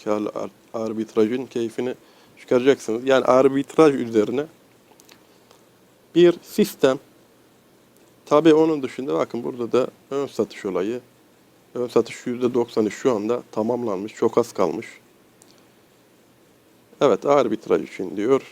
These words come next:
Şöyle siz de inceleyebilirsiniz arkadaşlar.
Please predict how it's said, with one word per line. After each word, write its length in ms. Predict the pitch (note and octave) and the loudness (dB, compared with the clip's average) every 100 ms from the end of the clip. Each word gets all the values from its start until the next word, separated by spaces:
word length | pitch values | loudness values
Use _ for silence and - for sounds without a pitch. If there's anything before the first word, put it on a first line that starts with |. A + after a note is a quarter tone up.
| - _ _ - | -20 _ _ -2
Şöyle 320 | A#2 - B2+ | -2 0 -4
siz 300 | - E3+ C3+ | -2 -2 4
de 200 | D3+ D3 | 4 4
inceleyebilirsiniz 840 | D3 C#3 D3 C#3 D3 B2+ - F#2 | 0 0 2 2 2 -4 -4 -2
arkadaşlar. 600 | G2+ - F#2 - - B2+ | -2 -2 -10 -10 -10 -12